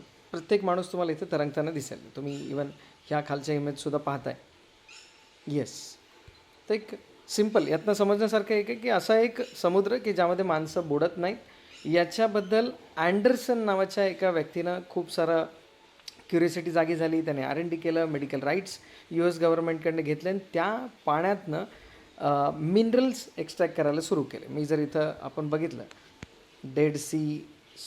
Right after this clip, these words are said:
सॉल्ट जर आपण लिहिलं तर तुम्हाला लक्षात येईल की exactly, हां,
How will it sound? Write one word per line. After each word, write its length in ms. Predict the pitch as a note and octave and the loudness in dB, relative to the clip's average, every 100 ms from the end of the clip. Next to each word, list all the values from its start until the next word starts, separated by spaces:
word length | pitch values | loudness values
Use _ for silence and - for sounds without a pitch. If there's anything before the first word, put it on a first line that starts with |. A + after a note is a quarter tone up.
| - - | -14 -4
सॉल्ट 360 | E3+ D#3 E3 D#3+ | 2 4 2 -2
जर 220 | C#3 D3 | -2 0
आपण 240 | C#3 C#3+ C#3+ | 0 -2 -6
लिहिलं 360 | C#3 D3+ C3 - - _ _ _ _ - _ _ | -4 -2 -4 -6 -16 _ _ _ _ -20 _ _
तर 60 | - - | -12 -8
तुम्हाला 260 | D3 D3 | -6 -4
लक्षात 200 | C#3 D#3 | -4 -4
येईल 160 | D3 C#3+ - - _ _ _ - - _ _ _ _ | -4 -6 -12 -20 _ _ _ -20 -20 _ _ _ _
की 180 | - C#3+ | -6 -6
exactly, 480 | B2+ C#3+ D3 - F3 C4 - - - - _ _ _ C3 B2+ - - | -2 -4 -4 -6 -8 -10 -16 -20 -20 -20 _ _ _ -16 -16 -18 -20
हां, 160 | - A#2+ | -10 -10